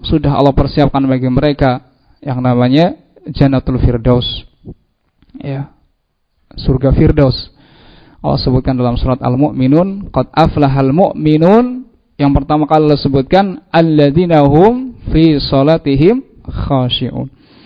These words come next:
Sungguh beruntung orang-orang yang beriman. Ya, Allah sebutkan sifatnya mereka yang pertama, yaitu orang yang dalam sholatnya apa? Khusyuk.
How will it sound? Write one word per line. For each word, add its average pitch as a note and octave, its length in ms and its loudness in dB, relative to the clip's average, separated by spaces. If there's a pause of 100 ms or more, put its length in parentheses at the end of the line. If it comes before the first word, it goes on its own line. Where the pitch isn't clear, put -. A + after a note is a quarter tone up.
(840)
Sungguh E3 580 2
beruntung G3 460 0
orang-orang F3+ 480 0
yang F3 100 0
beriman. F3+ 540 -2 (240)
Ya, B2+ 320 -10
Allah F3+ 160 2
sebutkan G#3+ 480 2
sifatnya G#3 400 2
mereka G#3+ 320 2
yang F#3+ 160 4
pertama, F#3 560 2 (320)
yaitu E3 240 4
orang F#3 480 2
yang G#3+ 400 2
dalam C#3+ 320 2
sholatnya D3 480 0
apa? D#3+ 320 0 (320)
Khusyuk. C3 480 -2